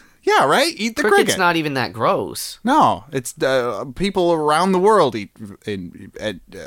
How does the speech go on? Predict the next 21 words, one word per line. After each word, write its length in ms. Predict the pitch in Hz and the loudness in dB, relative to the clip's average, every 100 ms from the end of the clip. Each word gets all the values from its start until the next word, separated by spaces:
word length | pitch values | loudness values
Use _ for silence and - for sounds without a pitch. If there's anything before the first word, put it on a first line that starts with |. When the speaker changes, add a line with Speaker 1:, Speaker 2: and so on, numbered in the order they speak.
| 64 52 50 - | -16 -18 -20 -12
Speaker 1:
insects. 460 | 117 127 - - - | -6 -4 -4 -12 -16
Speaker 2:
You 80 | 147 | -14
can 80 | 180 | -8
buy 180 | 180 202 | -4 -4
'em 60 | |
at 80 | 202 | -4
Hot 180 | 156 190 | -6 -10
Topic. 480 | - 147 - 175 - | -4 -2 -2 -4 -4
They 80 | 208 | -4
Speaker 1:
Eat 180 | 233 | -2
Speaker 2:
put 120 | 165 151 | 0 2
Speaker 1:
the 120 | 381 | 2
Speaker 2:
cheese 320 | 170 165 131 | 2 -2 -4
on 180 | 110 101 | -4 -6
'em. 100 | 101 | -6
They 60 | 110 | -10
put 120 | 135 | -8
cheese 280 | - 147 131 | -8 -8 -6
powder 320 | 113 101 90 | -4 -4 -4
on 180 | 85 85 | -8 -12
'em. 200 | 85 | -14